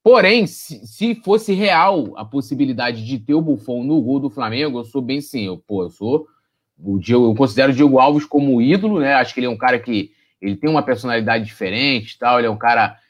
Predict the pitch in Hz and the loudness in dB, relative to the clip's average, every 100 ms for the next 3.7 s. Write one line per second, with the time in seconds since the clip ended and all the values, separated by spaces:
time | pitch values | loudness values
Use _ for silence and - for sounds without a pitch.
0 | _ - 104 110 113 113 110 110 101 123 | _ -12 -10 -4 -2 -2 -4 -2 2 4
1 | 135 120 104 - _ _ _ 104 110 117 | 4 0 -6 -12 _ _ _ -12 -6 -4
2 | 110 101 92 87 80 - 95 90 92 90 | -4 -4 -6 -10 -16 -20 -16 -14 -12 -6
3 | 107 117 139 185 - - | 0 2 2 0 -4 -14